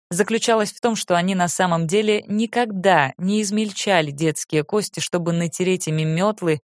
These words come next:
и полететь на полуночный дьявольский шабаш. Однако их совершенно несправедливо привязывали к столбу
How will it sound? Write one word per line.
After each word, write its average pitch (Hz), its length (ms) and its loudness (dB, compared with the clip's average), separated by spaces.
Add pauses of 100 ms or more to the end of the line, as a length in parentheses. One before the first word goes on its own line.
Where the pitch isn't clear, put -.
(180)
и 196 80 -4
полететь 185 500 0
на 160 100 -2
полуночный 151 600 -2
дьявольский 147 640 0
шабаш. - 600 -2 (680)
Однако 156 360 0
их 160 100 -2
совершенно 175 540 -2
несправедливо 180 840 -2
привязывали 160 760 0
к - 80 -10
столбу 160 580 0